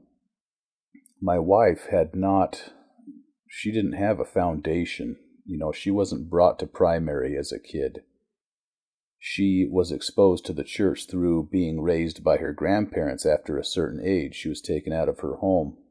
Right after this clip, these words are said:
uh, did not have a good, a good upbringing to a certain age, very abusive and stuff like that, so much so that she was removed from her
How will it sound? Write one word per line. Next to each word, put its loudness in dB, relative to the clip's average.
uh, -2
did -6
not 0
have 2
a -2
good, -2
a -6
good -6
upbringing 2
to 2
a -2
certain -2
age, -6
very 0
abusive -6
and -8
stuff -4
like -2
that, 2
so -2
much -4
so 2
that -4
she -4
was -2
removed -4
from -6
her -8